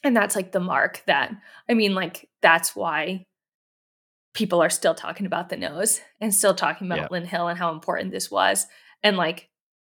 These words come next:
Speaker 1: this was happening well before this whole new generation of climbers ever,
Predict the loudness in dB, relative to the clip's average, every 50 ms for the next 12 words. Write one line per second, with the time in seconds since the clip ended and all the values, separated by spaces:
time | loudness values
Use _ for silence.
0 | _ _ _ _ 0 2 2 4 4 4 4 4 4 2 0 -2 -2 -2 -2 -6
1 | -10 -12 _ _ _ _ -6 2 6 8 10 10 10 8 6 4 0 -4 -2 2
2 | 6 8 8 8 6 4 -2 -6 -2 2 2 2 4 2 2 2 2 2 4 4
3 | 4 6 6 4 4 2 2 0 -2 0 -2 -2 -2 -4 -2 0 4 4 4 4
4 | 2 0 0 0 -2 0 2 6 6 6 6 6 6 6 4 4 0 -4